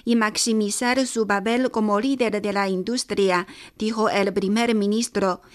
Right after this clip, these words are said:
quien pidió grandes avances tecnológicos en germoplasmo e ingeniería química.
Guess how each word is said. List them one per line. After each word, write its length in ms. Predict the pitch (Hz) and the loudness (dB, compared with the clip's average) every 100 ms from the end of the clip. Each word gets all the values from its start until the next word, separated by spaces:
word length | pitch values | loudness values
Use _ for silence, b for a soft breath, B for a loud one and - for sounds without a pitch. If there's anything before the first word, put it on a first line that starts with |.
| B B | B B
quien 200 | 247 240 | 4 4
pidió 420 | 233 214 226 247 | 4 2 2 4
grandes 540 | 233 247 262 240 233 247 | 4 4 4 4 2 4
avances 680 | 202 220 262 285 277 277 277 | 2 2 2 2 4 2 2
tecnológicos 1040 | 220 202 196 202 262 - 240 233 262 294 | 0 2 2 2 0 -2 -2 0 0 -2
en 180 | - 208 | -2 -2
germoplasmo 1040 | 233 220 208 196 220 247 269 - 247 294 - | 0 0 2 2 2 2 0 2 4 4 2
e 80 | 208 | 0
ingeniería 840 | 202 190 202 202 190 196 247 277 | 0 0 0 2 2 2 2 0
química. 580 | 254 226 196 185 185 | 0 0 0 0 0